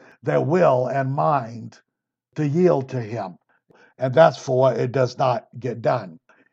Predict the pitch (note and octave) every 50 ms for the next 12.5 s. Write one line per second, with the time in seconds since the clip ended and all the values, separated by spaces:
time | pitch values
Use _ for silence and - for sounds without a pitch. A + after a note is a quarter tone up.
0 | _ - - C3 B2 - - - - - D3+ D3+ D3 C#3+ C#3 C3 A2+ D#3 F3+ F#3
1 | - A2 F#2 F2 D#2+ - _ _ _ _ _ _ _ _ - F#3 F#3 F#3 F3 C3
2 | - - - - - B2 C3+ E3+ F#3 F#3+ E3 C3 A2+ G#2 F#2 D#2+ D#2+ _ _ _
3 | _ _ _ _ _ _ _ _ _ _ _ _ _ _ _ _ - - D#3+ D#3
4 | D#3 G3+ G#3+ G#3+ - - A3 G#3+ G#3 G#3+ G#3+ D#3+ - - - - _ _ - C#3+
5 | D#3+ F3+ F#3 F3+ F3 F3+ - - E3+ E3 D#3 D#3 D3 D3 C#3 C3+ B2+ - - -
6 | - - A2+ B2 F3 G#3 B3+ B3+ A3+ D#3 C#3 C#3+ C#3+ C3 C#3 D3+ C#3 A#2+ G#2+ F3
7 | F#3+ F3+ D3 B2 A#2 A#2 C3+ D#3+ D#3 - - _ _ _ _ _ _ _ _ _
8 | _ _ _ _ _ _ _ _ _ _ _ - B2 D#3 C3+ C3 - F3 E3+ E3+
9 | D3+ B2+ - - _ _ _ - D#3+ F3 E3 F3 D#3+ E3 E3 D3 B2+ - D#3+ G#3+
10 | G#3+ G3+ F3+ E3+ D#3+ D#3+ E3 C3+ B2+ _ _ _ _ - C3 D3 D3+ D3+ E3+ F3
11 | C3+ - F3 F3+ F3 E3 D3+ E3+ F3 G3 G3+ - G3 F3 D#3 D3+ C#3+ C#3 A#2+ D3+
12 | D3+ D3 C#3 C#3 D#3+ D3+ C3 - - -